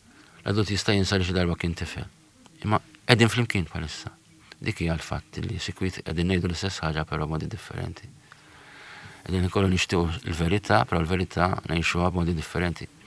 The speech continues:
Kulħadd xi darba huwa tifel, imbagħad adult, imbagħad anzjan u x'naf jien. Però kull darba inti differenti fl-età.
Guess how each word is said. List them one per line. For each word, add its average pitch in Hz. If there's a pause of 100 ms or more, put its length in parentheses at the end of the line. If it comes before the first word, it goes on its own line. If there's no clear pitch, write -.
(260)
Kulħadd 110
xi 90
darba 87
huwa 87
tifel, -
imbagħad 90 (800)
adult, 101
imbagħad 85
anzjan 92
u -
x'naf -
jien. 82 (400)
Però 98
kull 110
darba 117 (320)
inti 98
differenti 98 (840)
fl-età. 92